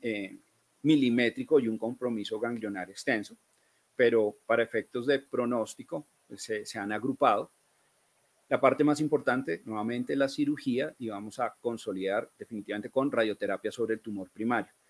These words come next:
En estos pacientes se requiere de un vaciamiento ganglionar,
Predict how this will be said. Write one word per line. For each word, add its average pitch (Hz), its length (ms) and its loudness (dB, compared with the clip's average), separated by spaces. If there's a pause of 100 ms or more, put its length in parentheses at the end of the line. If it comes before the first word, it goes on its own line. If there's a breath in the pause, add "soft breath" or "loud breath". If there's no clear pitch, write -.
(140 soft breath)
En 117 140 -2
estos 110 220 -8
pacientes 123 580 -2
se 123 220 -4
requiere 117 480 0
de 120 80 0
un 113 100 -2
vaciamiento 107 560 -4
ganglionar, 131 500 0